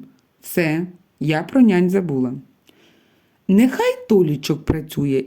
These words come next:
і родину забезпечує. Ти, мама, виховуй свого малого. Треба, я допоможу. Але як вона допомагає?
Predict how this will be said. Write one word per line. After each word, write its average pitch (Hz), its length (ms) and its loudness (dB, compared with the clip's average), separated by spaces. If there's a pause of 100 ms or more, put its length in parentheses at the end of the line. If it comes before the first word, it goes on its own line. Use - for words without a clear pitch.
і 370 120 4
родину 175 420 2
забезпечує. 131 1000 -4 (300)
Ти, 403 260 2 (100)
мама, 208 560 0 (120)
виховуй 370 500 4
свого 208 340 0
малого. 135 460 -2 (100)
Треба, 359 460 0 (120)
я 294 140 0
допоможу. 139 640 -2 (840)
Але 233 300 4
як 359 400 2
вона 233 320 4
допомагає? 190 880 0